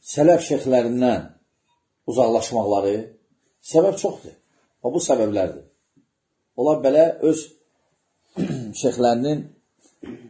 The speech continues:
zəlalətlərin müdafiə eləmək üçün başlayırlar. Ha, bu məsələ cüzi məsələdir. Düz sonra inkar eləyir. Çünki birindən mən danışanda sonra inkar elədi bunu.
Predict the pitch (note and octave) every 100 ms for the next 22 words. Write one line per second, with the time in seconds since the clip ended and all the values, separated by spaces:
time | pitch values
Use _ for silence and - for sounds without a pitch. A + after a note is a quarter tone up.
0 | _ A2+ B2 A#2+ A#2 A2 - A#2 C#3+ B2
1 | - _ _ _ _ _ _ _ _ -
2 | A2 A#2 A2 C3+ B2 B2+ D3+ E3 B2+ -
3 | D3 C#3 B2 - _ _ _ B2+ C#3+ C#3+
4 | A2+ A#2+ A#2+ A#2 A#2 A2+ - F#2 D#2+ E2+
5 | G2 - _ - D#3+ C#3+ E3+ G3 E3+ F#3+
6 | D#3+ F#2+ D2 - _ _ _ _ _ _
7 | _ - G#2 C3+ D#3 C#3+ C#3+ C3 B2+ B2
8 | D#3 D#3 D#3+ D#3 - C#3+ G#2+ D#2+ D2